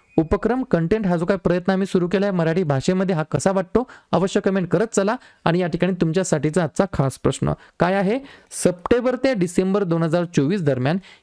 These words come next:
कितवी पशुधन गणना नियोजित करण्यात आलेली आहे? पंधरावी, अठरावी, विसावी की एकविसावी?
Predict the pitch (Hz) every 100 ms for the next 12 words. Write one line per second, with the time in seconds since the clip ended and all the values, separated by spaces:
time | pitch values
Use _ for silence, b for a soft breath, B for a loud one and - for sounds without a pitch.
0 | B 208 220 214 147 185 B _ - 202
1 | - 202 233 277 175 165 151 147 180 156
2 | 143 135 170 - 151 127 170 - 160 135
3 | 123 127 127 131 - _ 143 143 202 196
4 | 277 - _ _ _ 156 220 226 170 131
5 | 151 B B _ 123 123 135 214 165 180
6 | - _ - 220 165 139 127 127 120